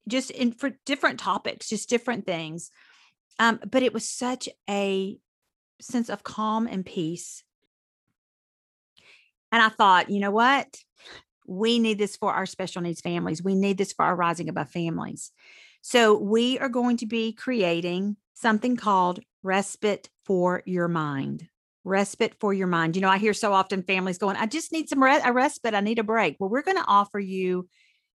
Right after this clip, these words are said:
a respite for your mind through the app. And what these will be, they will be short little audio clips that you can go and play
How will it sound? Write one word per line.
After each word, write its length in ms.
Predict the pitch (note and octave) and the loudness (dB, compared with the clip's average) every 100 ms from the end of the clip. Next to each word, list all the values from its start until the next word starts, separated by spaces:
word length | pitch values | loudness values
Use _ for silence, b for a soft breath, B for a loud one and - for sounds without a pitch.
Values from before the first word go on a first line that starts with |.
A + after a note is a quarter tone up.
| _ | _
a 100 | G#3 | 0
respite 640 | G3 G#3 G#3+ - A3+ G#3+ - _ | 2 4 2 2 0 0 -6 _
for 240 | G#3 G3+ | 4 4
your 220 | G3+ G3 F#3 | 4 2 2
mind 720 | F#3 A3 A#3 F#3 E3+ E3 E3 _ _ _ - | 2 4 2 0 -2 -4 -6 _ _ _ -2
through 220 | G3+ F#3+ | 2 2
the 140 | G3 | 2
app. 240 | E3+ D#3 - | 0 0 0
And 200 | F#3 F#3 b b - | -2 -4 b b 2
what 220 | A#3+ A#3+ | 2 2
these 260 | C#4 C#4 | 0 -2
will 140 | D#4 C#4+ | -4 -2
be, 260 | A3 F3+ | 2 2
they 180 | F3+ F#3+ | 2 0
will 140 | G3 F#3 | 0 -2
be 200 | F#3 F3 | -4 -4
short 760 | - - F3+ F3 A3+ - - _ _ _ _ _ _ _ _ _ | -4 -2 0 2 2 0 -6 _ _ _ _ _ _ _ _ _
little 600 | - G#3 A3 A3+ A#3 - _ - | -2 2 6 6 4 0 _ 2
audio 400 | A3 C#4 C4+ F#3+ | 4 4 4 0
clips 580 | - E3 D3 - - - | -2 -4 -4 -6 -12 0
that 300 | G#3 G3 - | 0 2 -2
you 200 | G#3 G#3+ | 0 0
can 240 | G#3+ C4+ | 0 0
go 360 | A#3+ F#3+ F3 E3+ | 2 2 0 -4
and 120 | F#3+ F#3 | -6 -8
play 460 | - F#3+ E3+ D#3 | -4 0 0 -2